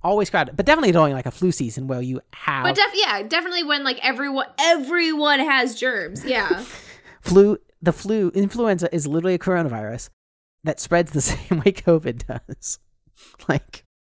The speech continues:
Speaker 2: it's been nice not being sick.
Speaker 1: It sure has.
Speaker 2: Like,
Speaker 1: It
Speaker 2: c-,
Speaker 1: abs-
Speaker 2: yeah. Like, I would like to, I would like to keep not getting sick.
Speaker 1: Like, I would like to take some of these lessons we, we learned, like, hey,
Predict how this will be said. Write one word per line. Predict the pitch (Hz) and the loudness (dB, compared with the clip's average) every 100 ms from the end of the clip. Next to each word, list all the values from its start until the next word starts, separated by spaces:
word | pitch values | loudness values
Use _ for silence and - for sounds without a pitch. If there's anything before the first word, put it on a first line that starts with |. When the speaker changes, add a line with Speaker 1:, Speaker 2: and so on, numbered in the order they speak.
| _ | _
Speaker 2:
it's | 311 415 | -2 0
been | 554 523 | 0 2
nice | 320 415 440 | 2 2 2
not | 302 339 320 | 2 0 0
being | 320 320 233 | -4 -4 -4
sick. | - 349 - - - - | 0 0 -2 -8 -18 -8
Speaker 1:
It | 196 | -2
sure | - 247 | 4 4
has. | 247 226 208 | 6 4 4
Speaker 2:
Like, | - - _ _ - | 0 -8 _ _ -6
Speaker 1:
It | 190 _ | -6 _
Speaker 2:
c-, | - - | -16 -6
Speaker 1:
abs- | 175 196 | -6 -2
Speaker 2:
yeah. | 240 339 214 _ | 0 0 -4 _
Like, | 220 233 | -8 0
I | 262 | 0
would | 294 294 | 2 -2
like | 294 | -2
to, | 320 254 | -4 0
I | 233 302 | 0 0
would | 302 | -2
like | 330 | -4
to | 302 | -4
keep | - 392 403 | 0 0 0
not | 247 208 | -4 -2
getting | 202 185 | -6 -6
sick. | - - - - - | -10 -10 -12 -12 -10
Speaker 1:
Like, | 180 - | -10 -4
I | 180 202 | -2 -2
would | 226 | 0
like | 190 - | -2 -2
to | |
take | - 196 - | -4 -4 -2
some | 185 | 0
of | |
these | 175 131 | 0 0
lessons | 156 175 139 | -2 -2 -4
we, | 139 175 143 | -4 -6 -10
we | 143 185 | -2 -2
learned, | 175 147 160 262 139 127 131 | -2 -4 -2 -2 -4 -6 -8
like, | 117 101 _ _ _ | -10 -12 _ _ _
hey, | 262 262 - | -6 -6 -8